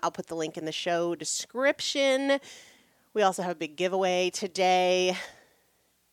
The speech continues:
Edge. <laughs> If you've listened for a while and you used to listen when Chris was on every Saturday, you know he would cringe when I would give this away because we go through this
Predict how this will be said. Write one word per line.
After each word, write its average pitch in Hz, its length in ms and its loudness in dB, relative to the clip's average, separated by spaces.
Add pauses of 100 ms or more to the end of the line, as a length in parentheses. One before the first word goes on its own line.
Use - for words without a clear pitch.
(100)
Edge. - 600 -8
<laughs> - 400 -20
If 208 320 4
you've 285 280 -6
listened 370 500 2
for 370 160 0
a 381 100 2
while 277 540 6
and 208 220 0
you 220 100 -4
used 240 260 -8
to 240 60 -2
listen 233 360 -2 (340)
when 214 160 0
Chris - 280 -4
was 196 120 -4
on 165 160 0
every 160 180 -4
Saturday, 151 360 0
you 151 100 -6
know 151 280 -2 (340)
he 196 140 -8
would 175 140 -6
cringe 160 440 -4
when 165 120 -6
I 156 60 0
would 151 140 -6
give 151 160 -6
this 147 180 -4
away 147 280 -2
because 147 500 -6 (460)
we 165 380 -8 (100)
go 151 200 -4
through 151 320 -10
this 151 520 -4